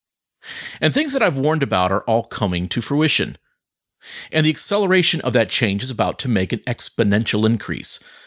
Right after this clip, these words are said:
This past week, while I was dealing with several weighty issues and traveling about the country,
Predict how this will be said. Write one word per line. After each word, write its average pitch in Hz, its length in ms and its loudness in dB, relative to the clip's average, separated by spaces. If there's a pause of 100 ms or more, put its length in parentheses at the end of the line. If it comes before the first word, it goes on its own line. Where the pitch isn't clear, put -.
(540)
This 123 220 0
past 127 380 -2
week, 107 380 -2 (200)
while 107 140 0
I 95 60 4
was 92 160 2
dealing 104 240 2
with 95 120 0
several 98 320 2
weighty 98 280 2
issues 104 420 0
and 95 160 -6
traveling 95 340 -2
about 85 220 -4
the 87 80 -8
country, 117 460 -2